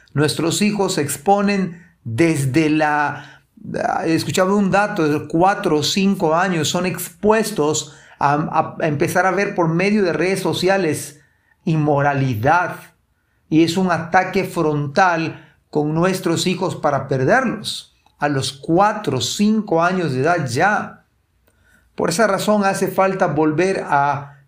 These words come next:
¿qué dice la Biblia? Hace falta volver a la manera de cómo Dios dejó establecido cómo se deben educar. ¿Qué dice la Biblia? ¿Cómo debo educar a mis hijos?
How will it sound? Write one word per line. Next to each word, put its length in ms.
¿qué 140
dice 240
la 80
Biblia? 540
Hace 200
falta 360
volver 400
a 60
la 100
manera 420
de 240
cómo 400
Dios 520
dejó 240
establecido 1120
cómo 280
se 180
deben 380
educar. 920
¿Qué 100
dice 240
la 220
Biblia? 640
¿Cómo 220
debo 280
educar 640
a 20
mis 240
hijos? 680